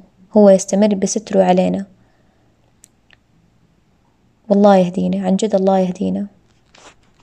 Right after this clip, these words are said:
هل نستحي من ربنا؟ يقول ابن القيم: "يستحي الله من عبده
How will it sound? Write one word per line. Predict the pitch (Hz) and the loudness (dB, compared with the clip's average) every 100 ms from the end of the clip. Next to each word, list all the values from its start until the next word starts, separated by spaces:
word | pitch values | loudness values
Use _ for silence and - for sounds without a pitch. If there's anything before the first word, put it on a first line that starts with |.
| - _ | -20 _
هل | 269 294 | 2 4
نستحي | 240 - - 202 | 2 -2 -4 -2
من | 190 180 | -2 -2
ربنا؟ | 190 - 196 220 _ _ _ _ _ _ _ - - - | -2 -2 -6 -6 _ _ _ _ _ _ _ -20 -20 -6
يقول | 202 202 233 214 | -6 2 4 4
ابن | 196 | 4
القيم: | 196 196 226 214 196 196 - _ | 0 2 2 2 0 -4 -14 _
"يستحي | 240 262 240 - | 0 0 -6 -6
الله | 202 214 233 | 0 2 4
من | 233 226 | 2 2
عبده | 214 202 - | 2 0 0